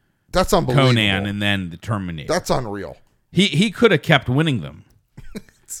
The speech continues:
Speaker 1: Yeah, he got bored of them.
Speaker 2: I think he was like, "You know what?" Uh, it's like, after my third shooting championship, I was like, <laughs> you know, um,
Speaker 1: <laughs> Yeah, like, maybe I should tr-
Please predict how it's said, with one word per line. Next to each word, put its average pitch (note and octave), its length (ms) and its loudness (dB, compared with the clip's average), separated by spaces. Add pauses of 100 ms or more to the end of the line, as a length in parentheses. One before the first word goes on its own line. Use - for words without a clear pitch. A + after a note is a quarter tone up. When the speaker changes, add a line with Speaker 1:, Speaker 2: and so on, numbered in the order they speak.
(460)
Speaker 1:
Yeah, C#3 160 0
he D3+ 120 -6
got F3+ 200 -2
bored A2+ 340 -4
of E2 180 -18
them. A#1 260 -18
Speaker 2:
I C3 120 4
think E3+ 180 2
he F3 80 0
was D3+ 160 2
like, C3 160 -2
"You C3 80 2
know B2+ 160 2
what?" A2 300 -2 (600)
Uh, - 140 -12
it's G#2+ 140 -8
like, A2+ 240 -4
after D#3 320 0
my C3 180 0
third A2+ 340 -2
shooting G2+ 320 -6
championship, E2 800 -8 (440)
I A2 160 2
was A2+ 180 2
like, G#2 300 -2 (560)
<laughs> - 500 -10
you B2+ 140 4
know, B2+ 400 6 (1120)
um, G2 500 0 (320)
Speaker 1:
<laughs> - 320 -16
Yeah, D#4+ 180 2
like, D#3+ 440 -4 (240)
maybe G3+ 320 0
I D3+ 80 -2
should C#3 280 -8
tr- - 120 -14